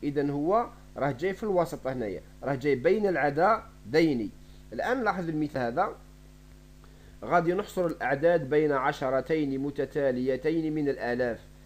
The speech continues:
عشرتين متتاليتين من الآلاف يقصد بها عشرة آلاف،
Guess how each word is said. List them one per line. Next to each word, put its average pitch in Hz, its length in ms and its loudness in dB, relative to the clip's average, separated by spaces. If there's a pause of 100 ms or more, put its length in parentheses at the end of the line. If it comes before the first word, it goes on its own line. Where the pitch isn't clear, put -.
(280)
عشرتين 170 840 2
متتاليتين 165 1120 2
من 165 140 -2
الآلاف 156 680 2 (260)
يقصد 147 400 -2
بها 160 260 2
عشرة 131 520 2
آلاف، 123 360 0